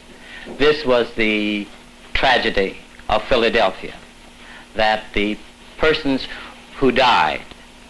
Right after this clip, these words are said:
were missing at least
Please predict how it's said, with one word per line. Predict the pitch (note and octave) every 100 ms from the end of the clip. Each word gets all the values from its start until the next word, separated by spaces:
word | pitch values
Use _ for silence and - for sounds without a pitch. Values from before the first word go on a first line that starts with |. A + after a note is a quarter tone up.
| - - - - - F5+ F5+ - - - - - - - - -
were | B2+ C3
missing | C3 C#3+ - A2 A2+ A2
at | A2 G#2+
least | C3 B2